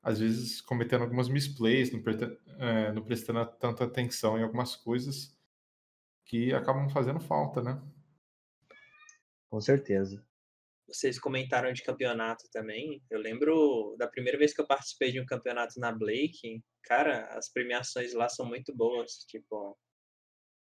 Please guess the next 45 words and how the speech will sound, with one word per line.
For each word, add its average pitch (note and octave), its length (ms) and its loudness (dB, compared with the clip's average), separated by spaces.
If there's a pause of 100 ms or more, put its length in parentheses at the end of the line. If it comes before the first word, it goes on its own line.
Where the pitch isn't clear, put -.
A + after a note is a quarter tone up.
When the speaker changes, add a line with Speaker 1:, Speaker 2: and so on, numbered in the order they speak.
Speaker 3:
pra B2+ 160 2
um C#3 40 -2
cenário C#3 440 6
amador, B2+ 640 4
como A2+ 260 -4
é A2 100 0
o G#2+ 140 -4
T - 120 0
F A#2 160 -4
T A#2+ 120 -2
por - 140 -2
enquanto, C#3 480 -2
né? D3 160 -2 (180)
Claro A2+ 180 -2
que - 80 -16
não A2+ 80 -4
vai G#2+ 220 -4
ser - 160 -2
assim A2+ 220 -6
pra A2 180 -4
sempre. - 440 -6 (680)
Mas A#2+ 100 0
pra C#3 180 2
um D3 60 2
cenário D3 380 4
que - 60 -10
tava C#3 200 2
engatinhando, C3+ 760 0
a A#2 100 0
Blake A#2+ 500 0
sempre C3 360 -6
chegou C#3+ 400 4
com D3 400 0
premiações C3+ 560 -2
muito B2+ 260 -8
boas. A#2+ 380 0
Tipo, - 240 -8
uma A#2 40 0
estrutura C3 480 0
muito C3+ 320 -6
boa, B2 600 4
uma A#2 100 -6
organização A#2 640 -4
muito C#3 240 -8
boa. A2+ 400 4